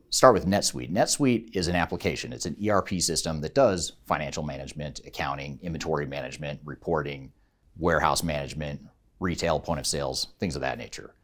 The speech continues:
Broad E R P capabilities provided by an application. Salesforce, on the other hand, has built a core C R M system.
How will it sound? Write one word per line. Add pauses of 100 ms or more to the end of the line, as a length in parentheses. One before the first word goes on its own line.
(340)
Broad
E
R
P
capabilities
provided
by
an
application. (560)
Salesforce,
on
the
other
hand,
has
built (100)
a
core
C
R
M
system.